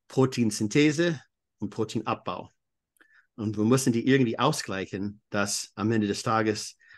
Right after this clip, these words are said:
Proteinsynthese hoch genug ist, dass man vorwärts kommen kann. Also im Laufe der, der Tagen, der Woche, der Monate brauchen wir, wir müssen unbedingt Proteinsynthese haben, die ausreichend ist,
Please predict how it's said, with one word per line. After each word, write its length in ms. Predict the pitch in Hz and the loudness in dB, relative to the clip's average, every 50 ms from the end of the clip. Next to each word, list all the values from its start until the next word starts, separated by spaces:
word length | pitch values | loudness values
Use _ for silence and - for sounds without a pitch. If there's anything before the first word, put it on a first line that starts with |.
| - _ | -20 _
Proteinsynthese 1040 | - - 120 113 - - 110 104 - 101 - 127 123 123 120 120 - 107 101 104 - - _ - - _ _ _ _ _ - | -2 0 0 0 -2 -4 -6 -6 -6 -4 0 2 4 4 4 2 2 0 0 0 -2 -10 _ -20 -20 _ _ _ _ _ -18
hoch 380 | - - - 160 170 160 - | -4 0 2 2 2 2 -2
genug 340 | - 113 98 98 98 95 - | -4 -2 -2 -2 -2 -4 -4
ist, 340 | - 92 104 - - - - | -4 -6 -6 -6 -8 -8 -6
dass 200 | 101 98 - - | -6 -6 -4 -2
man 120 | 110 104 101 | -2 -2 0
vorwärts 380 | - 135 127 - 107 101 - | 2 0 0 0 -2 -6 -6
kommen 240 | - - 95 92 95 | -8 -10 -10 -10 -10
kann. 240 | - 95 87 87 - - | -10 -12 -14 -14 -12 -8
Also 400 | 110 104 95 104 101 98 - - _ _ - - - _ _ _ _ | -8 -4 -2 -2 -2 -2 -4 -8 _ _ -20 -20 -20 _ _ _ _
im 120 | - 107 101 | -4 -2 0
Laufe 300 | 107 104 110 - - 104 | 2 2 0 0 -2 -4
der, 280 | 95 95 92 87 85 - - | -2 -2 -4 -4 -6 -10 -14
der 80 | 90 87 | -16 -6
Tagen, 400 | - - 123 127 123 120 120 110 | -2 0 2 2 2 2 0 0
der 180 | 95 92 92 | -2 -4 -4
Woche, 400 | - 117 123 120 - 123 113 107 | -2 0 0 0 0 -2 -4 -4
der 240 | 104 - 127 - 87 | -6 -10 -12 -8 -4
Monate 520 | - 110 113 110 104 101 98 - 107 104 104 - - - - _ _ _ _ - | -2 0 0 0 0 -2 -4 -4 -6 -6 -8 -12 -20 -20 -20 _ _ _ _ -16
brauchen 580 | 123 104 110 101 110 120 127 123 - 127 117 | -8 -6 -2 2 4 4 4 4 2 0 2
wir, 340 | 110 110 110 110 110 107 107 - _ _ - | 2 2 4 2 2 0 -2 -8 _ _ -12
wir 340 | 107 107 - _ - 113 110 | -10 -10 -10 _ -2 0 4
müssen 420 | 120 147 160 - - 139 127 131 | 4 4 4 4 4 4 4 4
unbedingt 800 | - 135 143 160 151 131 120 - 117 113 117 117 - - - _ _ _ _ _ _ _ _ _ | 4 4 2 4 2 2 0 0 0 0 0 -2 -4 -8 -18 _ _ _ _ _ _ _ _ _
Proteinsynthese 1000 | - - 127 127 127 - - 107 - - 107 104 - 127 120 120 107 113 - - | -2 0 0 0 0 -2 -4 -6 -4 -4 -4 0 2 4 4 4 4 0 0 2
haben, 500 | 110 110 110 110 110 110 107 107 - _ _ _ _ _ _ _ _ _ - - - - | 4 4 4 4 2 0 -2 -2 -4 _ _ _ _ _ _ _ _ _ -20 -14 -12 -12
die 140 | 110 - | -10 -6
ausreichend 640 | - 98 113 127 - - - 101 98 95 - 101 104 | -2 -2 -2 -2 -4 -4 -4 -4 -4 -2 -4 -4 -2
ist, 320 | 107 101 101 - - - | -2 -2 -2 -4 -8 -14